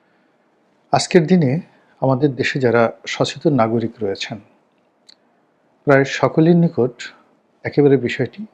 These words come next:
পরিপূর্ণভাবে পরিষ্কার। আর সেটি হলো, আমরা মার্কিন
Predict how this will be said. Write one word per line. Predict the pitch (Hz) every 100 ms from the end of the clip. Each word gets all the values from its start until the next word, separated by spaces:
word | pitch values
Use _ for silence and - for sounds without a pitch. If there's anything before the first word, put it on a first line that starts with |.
| _
পরিপূর্ণভাবে | 156 139 139 135 123 107 113 101
পরিষ্কার। | 101 98 - - 92 - _ _ _ _ _ _ _ _ _ _ _ _ _ -
আর | 135 120 - - -
সেটি | 156 151 180
হলো, | 185 123
আমরা | 135 139 147 190 _ - 135
মার্কিন | 123 120 - 151